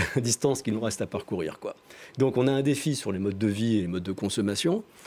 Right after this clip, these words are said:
Mais en même temps, euh, n'oublions pas qu'on assène en, en permanence aux consommateurs l'idée qu'il faut consommer, qu'on sera plus heureux en consommant, hein. Et du côté de l'offre, bah, ça a été dit à l'instant, hein, il y a un énorme défi, c'est comment on crée de la valeur économique,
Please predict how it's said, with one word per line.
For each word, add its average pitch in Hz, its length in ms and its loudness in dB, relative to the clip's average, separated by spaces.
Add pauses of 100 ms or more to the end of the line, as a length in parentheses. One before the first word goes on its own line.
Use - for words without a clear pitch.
(300)
Mais - 60 -2
en 92 40 -4
même 107 180 0
temps, 127 280 2
euh, 92 120 -6
n'oublions 104 360 0
pas 127 160 2
qu'on 104 380 2
assène 110 260 2
en, 101 100 0 (280)
en - 200 -10
permanence 185 680 2
aux - 100 -6
consommateurs 117 760 2
l'idée 110 360 0
qu'il 220 140 -8
faut 110 120 2
consommer, 110 400 4
qu'on 98 120 -2
sera 98 160 -2
plus 101 200 -6
heureux 104 180 -2
en 92 60 -6
consommant, 135 480 -4
hein. 170 60 -6 (460)
Et 127 80 4
du 131 140 2
côté 151 300 4
de 110 100 0
l'offre, 120 400 2
bah, 92 140 -10
ça - 100 -4
a 101 40 0
été 120 180 0
dit 127 180 2
à 107 80 2
l'instant, 143 440 0
hein, 139 60 -4 (400)
il - 80 -4
y - 20 -2
a 101 40 0
un 110 160 4
énorme 156 420 4
défi, 170 480 2
c'est 113 200 0
comment 165 320 2
on 120 80 0
crée 135 180 -2
de 110 60 -2
la 98 100 -2
valeur 127 320 2
économique, 113 600 -2